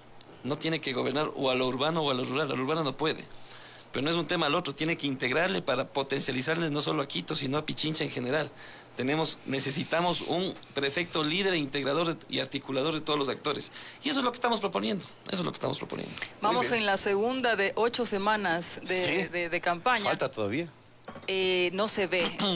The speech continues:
Speaker 2: digamos, eh, una definición del electorado y hay posibilidad de una dispersión amplia. ¿Esto qué puede, eh, afectar, no sé, a la, la democracia o finalmente que terminen apoyando
Speaker 3: Claro,
Speaker 2: algún
Speaker 3: sí,
Speaker 2: tipo de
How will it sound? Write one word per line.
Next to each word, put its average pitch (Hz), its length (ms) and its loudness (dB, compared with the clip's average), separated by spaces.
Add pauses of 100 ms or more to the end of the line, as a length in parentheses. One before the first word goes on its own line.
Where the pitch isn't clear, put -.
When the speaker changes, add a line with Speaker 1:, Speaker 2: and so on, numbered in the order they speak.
Speaker 2:
digamos, 170 420 -4
eh, 151 420 -2 (220)
una 185 180 2
definición 180 640 0
del 170 100 4
electorado 165 640 4
y 165 100 0
hay 160 400 0 (380)
posibilidad 170 420 2
de 170 60 4
una 175 160 -2
dispersión 160 540 -2
amplia. 165 500 -2 (480)
¿Esto 151 480 2 (100)
qué 185 80 -2
puede, 170 1040 0
eh, 208 80 -8 (180)
afectar, 170 520 2
no 170 100 -4
sé, 170 160 0
a 156 100 2
la, 160 120 2
la 165 100 2
democracia 165 540 0
o - 80 -2
finalmente 165 880 -2 (200)
que 196 120 0
terminen 180 640 -2
apoyando 180 640 2
Speaker 3:
Claro, 214 60 6
Speaker 2:
algún 190 160 2
Speaker 3:
sí, 208 80 0
Speaker 2:
tipo 226 40 2
de - 0 -